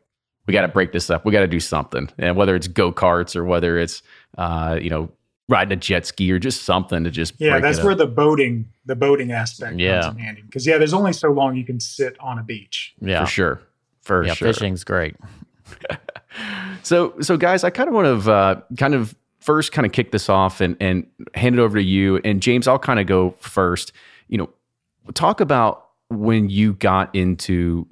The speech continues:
Speaker 1: doing the Bourbon Enthusiast and how, you know, your handle or your account really started gaining a lot of traction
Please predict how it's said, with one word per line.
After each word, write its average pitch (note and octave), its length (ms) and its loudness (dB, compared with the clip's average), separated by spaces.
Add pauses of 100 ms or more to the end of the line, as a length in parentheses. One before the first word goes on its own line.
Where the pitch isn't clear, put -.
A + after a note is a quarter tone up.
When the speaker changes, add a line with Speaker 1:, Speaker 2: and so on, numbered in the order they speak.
Speaker 1:
doing F#2+ 340 2
the F2+ 60 -2
Bourbon F#2+ 300 2
Enthusiast F2+ 720 -2 (360)
and F2+ 380 2 (240)
how, A2 580 0 (840)
you G2+ 100 -2
know, F2 100 0
your G2 220 2
handle G2 400 0
or G2+ 100 2
your F2+ 180 0
account - 380 0
really G#2+ 180 2
started F#2 420 -2
gaining F#2+ 300 0
a F2+ 60 0
lot F2 160 0
of E2 60 -10
traction F2 640 -2